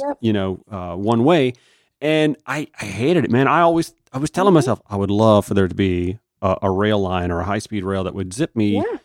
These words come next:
Speaker 2: to the, uh, that would be so useful. And again, as you talked about, taking vehicles off the highway.
Speaker 1: Right. And this isn't a, this isn't a, people are like, "Well, America's bigger than other countries." And I just,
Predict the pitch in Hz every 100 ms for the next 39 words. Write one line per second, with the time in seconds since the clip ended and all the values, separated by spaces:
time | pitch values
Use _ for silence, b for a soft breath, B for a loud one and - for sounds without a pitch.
0 | - 143 139 - 143 - _ _ 156 160
1 | 143 143 - - - 127 131 127 147 233
2 | - 101 98 147 170 170 180 135 110 135
3 | 143 107 98 92 78 - 107 117 107 113
4 | 107 107 - 87 85 - 104 117 120 92
5 | 82 _ _ _ _ _ - 302 349 -
6 | 262 294 - 339 381 330 240 214 233 269
7 | 269 220 - - 220 208 196 185 214 202
8 | 202 202 202 190 175 160 175 165 156 175
9 | - 160 - 202 - b b b b -
10 | 294 349 349